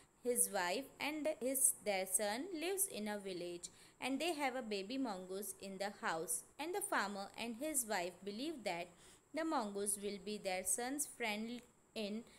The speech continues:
future. One day the farmer and his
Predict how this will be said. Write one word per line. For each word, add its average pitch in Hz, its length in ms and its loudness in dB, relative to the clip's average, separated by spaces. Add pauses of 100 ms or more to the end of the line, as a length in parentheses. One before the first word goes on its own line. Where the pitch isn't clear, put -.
(240)
future. 214 600 0 (1900)
One 349 360 6
day 196 240 2
the 190 100 2
farmer 180 640 0 (100)
and 269 240 2
his 302 320 0